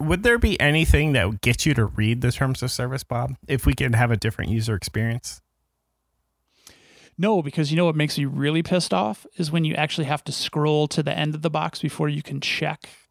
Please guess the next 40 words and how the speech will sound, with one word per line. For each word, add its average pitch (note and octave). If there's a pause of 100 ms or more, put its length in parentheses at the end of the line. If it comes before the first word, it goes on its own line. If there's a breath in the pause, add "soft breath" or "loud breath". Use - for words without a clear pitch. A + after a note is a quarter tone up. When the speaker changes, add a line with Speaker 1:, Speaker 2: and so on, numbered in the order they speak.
(300)
Speaker 2:
the, D3+ (140)
"I've D3
read D3
the D#3
terms D#3
of D3+
service." E3 (1200)
Like, E2+ (640 soft breath)
who, -
Speaker 1:
Oh, C3+
we C3
Speaker 2:
who C#3
Speaker 1:
have B2+
one A#2+
Speaker 2:
came A2
Speaker 1:
of G#2
Speaker 2:
up G#2
with -
Speaker 1:
those G#2
Speaker 2:
that? D3
Speaker 1:
on G2+
one G2+
of G2
our G2+
sites. -
<laughs> - (2250 loud breath)
Speaker 2:
It -
still F4
doesn't G#3+
Speaker 1:
It's G3
Speaker 2:
mean G3
Speaker 1:
a -
Speaker 2:
that F3+
I D#3
Speaker 1:
C C3+
Y A#2
A, -
Speaker 2:
read -
it. F3
Speaker 1:
totally. G2+